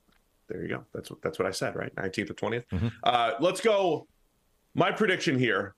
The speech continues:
Speaker 1: um, assuming Tom Brady's back for the Tampa Bay Bucks, Julio Jones is gonna lead the Bucks in receiving touchdowns.
Speaker 2: Receiving
Speaker 1: In
Speaker 2: touchdowns.
Speaker 1: touchdowns. Julio Jones, who has been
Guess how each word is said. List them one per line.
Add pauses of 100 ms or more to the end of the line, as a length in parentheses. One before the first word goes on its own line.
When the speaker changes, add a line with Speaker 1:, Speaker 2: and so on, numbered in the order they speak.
(160)
Speaker 1:
um,
assuming
Tom
Brady's
back
for
the
Tampa
Bay
Bucks, (520)
Julio
Jones
is
gonna
lead
the
Bucks
in
receiving
touchdowns. (220)
Speaker 2:
Receiving
Speaker 1:
In
Speaker 2:
touchdowns.
Speaker 1:
touchdowns. (460)
Julio
Jones,
who
has
been